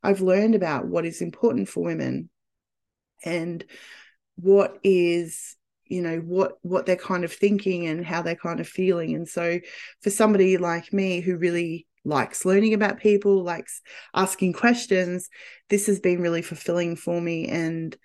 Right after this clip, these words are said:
enjoyable as well. And the last thing I would like to do is really express gratitude. I want to thank you for listening. I want to thank you for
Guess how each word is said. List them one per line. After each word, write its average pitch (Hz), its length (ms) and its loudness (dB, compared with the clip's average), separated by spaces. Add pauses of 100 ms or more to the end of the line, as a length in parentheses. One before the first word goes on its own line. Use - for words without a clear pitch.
(340)
enjoyable 175 800 2
as 156 160 -6
well. 160 400 -2 (1300)
And 220 640 4
the 208 180 2
last 247 420 2
thing 254 160 2
I 233 100 2
would 214 140 0
like 196 240 -2
to 196 100 -4
do 170 180 -4
is 240 400 2
really 254 440 2 (480)
express 269 560 -4
gratitude. 240 680 2
I 220 180 0
want 240 280 0
to 240 100 -4
thank 240 380 0
you 233 80 2
for 214 140 -6
listening. 165 680 -2 (560)
I 214 200 2
want 208 360 0
to 208 640 0 (840)
thank 262 280 2
you 254 100 2
for 233 640 2